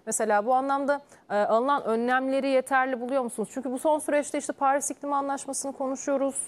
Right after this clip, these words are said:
e, ki, e, ne kadar gerekli olduğu art-, artık yadsınamaz bir gerçek. Yani ülkelerin bir an önce alması gereken önlemler var. İşte yeşil mutabakatı konuşuyoruz ama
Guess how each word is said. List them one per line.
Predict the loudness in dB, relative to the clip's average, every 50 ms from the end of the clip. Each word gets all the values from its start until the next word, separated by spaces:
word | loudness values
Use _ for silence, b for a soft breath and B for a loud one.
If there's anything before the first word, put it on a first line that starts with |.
| -2 0
e, | 2 2 4 4 4 4 4 4 4 2 0 -2
ki, | -2 -2 -2 -2 B B B B B B
e, | -4 0 0
ne | 0 2
kadar | 2 4 4 4 4 2
gerekli | 2 2 2 4 4 4 2 0 0 0 2
olduğu | 4 4 4 4 2 2 2 4 4
art-, | 6 4 4 2 -2 -12 -10 -4 -2
artık | -2 -2 -2 -2 -2
yadsınamaz | 2 2 2 0 -2 -4 -2 0 0 2 2 0 0 -2 -6
bir | -6
gerçek. | -4 -4 -4 -6 -8 -12 -8 -4
Yani | -4 -2 -2 -2 -2
ülkelerin | -2 0 2 4 4 4 4 4 0 -2 B B B B B 2
bir | 4 4
an | 4 4
önce | 2 2 0 2 2 2 2 4
alması | 4 2 2 2 2 0 -4 -2 0
gereken | 0 0 0 0 0 0 -2 -2 -2
önlemler | -2 -2 -2 0 0 0 2 2 2 2 2 2
var. | 2 0 0 -2
İşte | -4 -2 0
yeşil | 0 0 0 -2 -2 -2 -2
mutabakatı | -2 0 0 0 0 0 0 -4 -6 -6 -8 -8 -8
konuşuyoruz | -8 -6 -6 -6 -6 -2 0 2 2 2 2
ama | 0 -2 -2